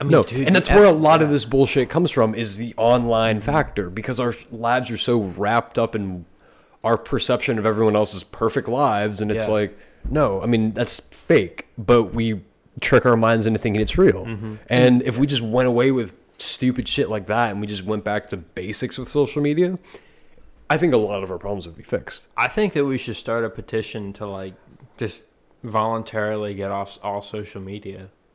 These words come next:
Speaker 2: I would say so.
Speaker 1: Yeah.
Speaker 2: Actually, I'll do, if you wanna do this with me,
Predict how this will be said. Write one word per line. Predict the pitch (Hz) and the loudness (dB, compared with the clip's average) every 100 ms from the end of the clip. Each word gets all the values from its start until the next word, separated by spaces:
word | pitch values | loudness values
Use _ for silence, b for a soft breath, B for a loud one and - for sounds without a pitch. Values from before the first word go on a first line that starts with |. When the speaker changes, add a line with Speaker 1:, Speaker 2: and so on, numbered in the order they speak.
| _ _ - - | _ _ -14 -4
Speaker 2:
I | 104 | -2
would | 104 | -2
say | - - | -6 -10
so. | - 85 82 B B 80 | -8 -6 -8 B B -14
Speaker 1:
Yeah. | 92 | 0
Speaker 2:
Actually, | 123 147 - 101 95 92 85 - | 2 2 0 -2 -2 -4 -8 -8
I'll | 98 117 | 0 2
do, | 113 101 92 85 - - | 2 0 0 -4 -8 -2
if | 104 - - - | -2 -2 -12 -12
you | 98 | -2
wanna | 107 107 | 0 2
do | 98 | 0
this | 90 - | -2 -2
with | 98 98 | -2 -2
me, | 92 87 | -2 -2